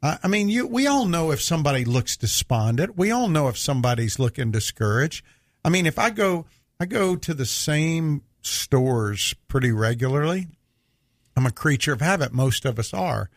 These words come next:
We don't go to all, so we, we tend to see those same people working at the Winn-Dixie, the Kroger, or the Publix, the Starbucks,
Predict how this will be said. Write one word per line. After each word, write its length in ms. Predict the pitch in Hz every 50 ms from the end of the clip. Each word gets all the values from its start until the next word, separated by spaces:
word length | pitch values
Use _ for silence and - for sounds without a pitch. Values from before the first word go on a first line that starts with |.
| _ _ _ _ _ _ -
We 100 | 139 156
don't 220 | 180 185 165 151
go 180 | 135 156 175 170
to 100 | 151 123
all, 300 | - - 135 143 147 131
so 160 | 110 - 170
we, 220 | 156 165 196 202 202
we 140 | 185 175 165
tend 280 | - - 214 226 233 202
to 260 | 180 151 139 135 131 - _ _ _ _ _ _ _
see 400 | - - - - 233 226 233 220
those 340 | 190 143 156 147 143 127 -
same 400 | - - 180 185 170 165 160 143
people 440 | - - 180 202 165 - 151 131 117
working 560 | 113 135 143 147 143 - 151 143 143 139 135
at 140 | 123 113 107 - _ -
the 100 | 127 117
Winn-Dixie, 880 | 117 127 131 131 123 123 151 185 180 - - - - 175 165 165 165 160
the 120 | 139 120 110
Kroger, 880 | - - - 175 175 175 165 147 143 156 151 147 147 143 139 127 120 117
or 80 | 113
the 120 | 107 113 104
Publix, 640 | - - - 175 175 147 165 160 151 - - - - _ _ _ _ _ -
the 60 | -
Starbucks, 1040 | - - - - 180 170 165 170 156 139 151 151 151 143 143 - - - - -